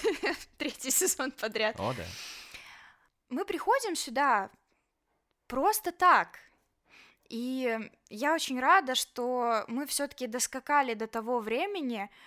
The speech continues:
Speaker 1: в котором наши родители осознают, что наша задача в этом мире — не принести что-то, не оставить что-то после себя, не,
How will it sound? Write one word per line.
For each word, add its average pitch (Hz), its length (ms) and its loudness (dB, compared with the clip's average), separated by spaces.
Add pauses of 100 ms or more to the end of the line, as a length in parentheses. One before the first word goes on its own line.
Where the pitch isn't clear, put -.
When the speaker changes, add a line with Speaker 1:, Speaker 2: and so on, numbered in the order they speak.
(200)
Speaker 1:
в - 280 -18
котором 247 800 -2 (400)
наши 254 360 -2
родители 262 480 -2
осознают, 240 560 -4
что - 160 -10
наша 247 280 0
задача 233 480 0
в 226 40 -10
этом 226 300 -6
мире — 294 400 0 (1200)
не 302 200 -2
принести 339 540 -4
что-то, 285 280 -4
не 277 120 -2
оставить 285 480 0
что-то 247 300 -4
после 240 320 -6
себя, 220 680 2 (400)
не, 240 1000 0